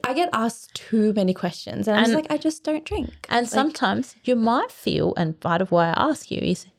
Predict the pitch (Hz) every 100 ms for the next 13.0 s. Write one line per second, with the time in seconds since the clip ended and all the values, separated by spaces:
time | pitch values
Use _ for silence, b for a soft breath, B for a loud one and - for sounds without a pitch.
0 | _ 190 208 247 190 196 226 202 190 190
1 | 202 190 165 - - - 180 170 165 170
2 | 175 190 214 180 175 - 180 53 - -
3 | 226 202 - B B B B _ _ 233
4 | 220 208 208 208 - 196 185 196 180 -
5 | 196 202 202 196 190 - 196 196 190 196
6 | 277 254 185 160 196 - - B B B
7 | 202 190 208 233 233 294 311 190 - 214
8 | 202 170 175 196 175 170 170 - - -
9 | 156 151 - - 170 381 165 196 - 302
10 | 330 349 214 233 254 254 277 294 269 240
11 | - _ _ 226 254 240 - 226 - 226
12 | - 233 226 220 208 226 240 208 196 -